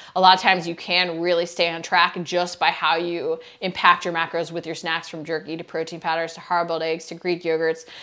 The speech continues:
to even the pre-made grilled chicken that I've seen now at Target and Walmart and all the grocery stores, and it's basically just chicken, right? It's just been grilled. Maybe it's not your most delicious snack out ever, but if it allows you to stay on track and hit those goals and then enjoy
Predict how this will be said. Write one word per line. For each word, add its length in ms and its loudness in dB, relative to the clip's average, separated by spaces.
to 100 -2
even 220 4
the 120 4
pre-made 540 4
grilled 200 4
chicken 240 -2
that 100 2
I've 180 6
seen 440 2
now 180 6
at 140 2
Target 400 6
and 220 -2
Walmart 420 8
and 320 0
all 180 8
the 80 4
grocery 320 0
stores, 440 2
and 140 -4
it's 140 -8
basically 560 2
just 320 -2
chicken, 500 0
right? 260 4
It's 140 0
just 160 -8
been 160 -4
grilled. 380 4
Maybe 200 10
it's 120 4
not 140 8
your 100 6
most 220 6
delicious 420 2
snack 240 2
out 220 6
ever, 280 8
but 200 4
if 100 4
it 80 4
allows 320 8
you 80 -2
to 60 0
stay 180 2
on 140 2
track 240 4
and 100 -10
hit 100 -6
those 180 -2
goals 280 2
and 80 -4
then 120 -2
enjoy 640 2